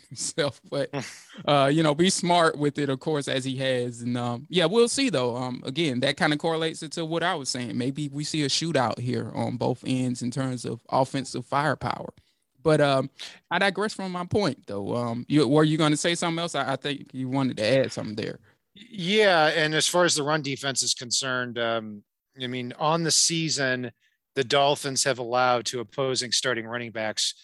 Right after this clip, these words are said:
Speaker 2: just over five point three yards a carry. Uh, and they faced not great running backs overall. They didn't face Derrick Henry like the Jaguars did last week. They, Damian Harris, Devin Singletary, Peyton Barber, Jonathan Taylor, who's a good one,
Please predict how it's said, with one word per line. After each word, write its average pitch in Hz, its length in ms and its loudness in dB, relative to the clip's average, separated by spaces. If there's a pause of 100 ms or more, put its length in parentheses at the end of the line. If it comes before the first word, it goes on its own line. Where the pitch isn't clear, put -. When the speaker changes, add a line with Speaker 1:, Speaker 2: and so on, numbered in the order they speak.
(400)
Speaker 2:
just 147 280 0
over 131 240 2
five 127 320 0
point 123 240 -10
three 120 200 -6
yards 110 280 -6
a 110 40 -18
carry. 98 480 -14 (160)
Uh, 110 240 -10 (180)
and 107 300 -20
they 131 80 0
faced 123 420 -2 (600)
not 202 200 2
great 160 300 2
running 139 240 0
backs 101 320 -4
overall. 110 400 -4
They 131 80 0
didn't 160 180 2
face 151 240 2
Derrick 127 300 0
Henry 120 280 -4
like 110 220 -8
the 110 60 -16
Jaguars 120 480 0
did 107 160 -12
last 101 320 -12
week. 95 160 -20 (120)
They, 123 480 0
Damian 156 440 2
Harris, 135 400 2
Devin 143 320 0
Singletary, 117 760 -2
Peyton 147 400 -4
Barber, 120 640 -4 (280)
Jonathan 151 400 2
Taylor, 143 300 2
who's 117 140 -6
a 117 60 -10
good 113 180 -6
one, 107 300 -12